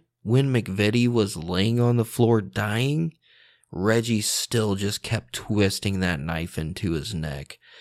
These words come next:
It was pretty fucked, man. Like, that's pretty crazy shit, okay? So these two guys, these two other guys, Tony and Chris, okay, another guy named, uh, Bender, this is the last name, Ronnie Bender, they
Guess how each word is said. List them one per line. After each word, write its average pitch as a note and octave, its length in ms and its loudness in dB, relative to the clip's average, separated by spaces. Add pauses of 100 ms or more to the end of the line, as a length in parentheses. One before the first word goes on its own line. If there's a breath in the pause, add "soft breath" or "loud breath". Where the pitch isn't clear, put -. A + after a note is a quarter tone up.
(480 loud breath)
It C#3 120 4
was B2 180 2
pretty A2 380 0
fucked, F#2 500 -4
man. F#2+ 400 0
Like, F#2+ 340 0 (320)
that's - 180 -2
pretty G#3 260 0
crazy A#2 520 2
shit, - 360 -2
okay? G2+ 400 0
So G#2 340 4
these G#2 280 -2
two G#3 220 0
guys, E2+ 540 -2
these F#2 200 -4
two C#3 180 2
other A2 120 0
guys, D#2 300 -2
Tony C#3+ 440 2
and A2+ 120 -2
Chris, - 500 -4
okay, - 440 -6 (320 loud breath)
another G#2+ 340 2
guy A#2+ 220 4
named, G#2+ 540 0
uh, F#2 240 2
Bender, G2 640 0 (380 loud breath)
this G2+ 120 -6
is G2 100 -8
the G2 80 -6
last G2+ 340 0
name, F2 160 -2
Ronnie G2+ 300 0
Bender, F2+ 400 -4 (720 loud breath)
they D#3 460 2